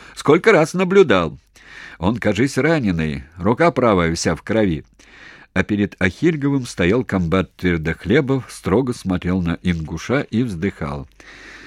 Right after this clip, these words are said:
«Ты почему своевольничаешь, Идрис?» «Почему так говоришь? Сам сказал, плохого языка привёл.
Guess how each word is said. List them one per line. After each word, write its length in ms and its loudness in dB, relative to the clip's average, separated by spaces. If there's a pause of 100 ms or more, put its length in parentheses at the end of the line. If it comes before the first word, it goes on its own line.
(460)
«Ты 120 4
почему 580 0
своевольничаешь, 1400 0
Идрис?» 640 -8 (680)
«Почему 460 -2
так 200 2
говоришь? 460 -4
Сам 260 2
сказал, 420 2
плохого 500 0
языка 500 2
привёл. 500 0